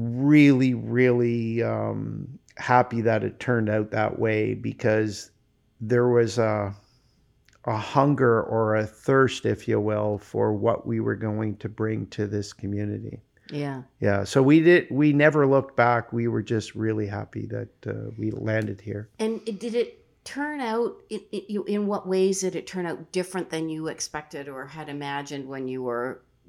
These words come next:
Speaker 2: had the concept for Old Flame in, in Newmarket? What was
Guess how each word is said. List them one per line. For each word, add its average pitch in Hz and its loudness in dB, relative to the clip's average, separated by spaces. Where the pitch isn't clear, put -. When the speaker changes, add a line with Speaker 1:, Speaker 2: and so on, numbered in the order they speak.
Speaker 2:
had 160 -6
the - -10
concept 170 -2
for - -12
Old 135 -10
Flame 143 -10
in, 127 -8
in 131 -8
Newmarket? 131 -8
What 190 -8
was 196 -10